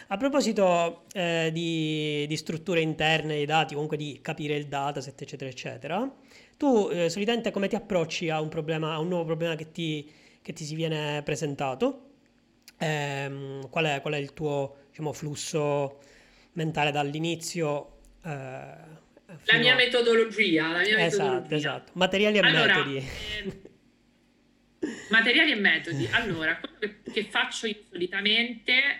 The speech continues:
Speaker 2: è, eh, prima di tutto capire la domanda.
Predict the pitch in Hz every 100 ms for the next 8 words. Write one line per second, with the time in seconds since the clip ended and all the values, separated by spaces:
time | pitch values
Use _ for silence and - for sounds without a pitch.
0 | - - - - _ _ _ _ _ _
1 | _ _ _ 196 180 165 165 - _ _
2 | - 196 185 180 175 175 170 170 170 165
3 | 165 165 - - 208 214 208 220 247 254
4 | - _ - 269 285 330 - _ _ _
5 | _ _ _ _ _ - - _ 202 190
6 | 208 220 202 170 156 135 139 147 151 165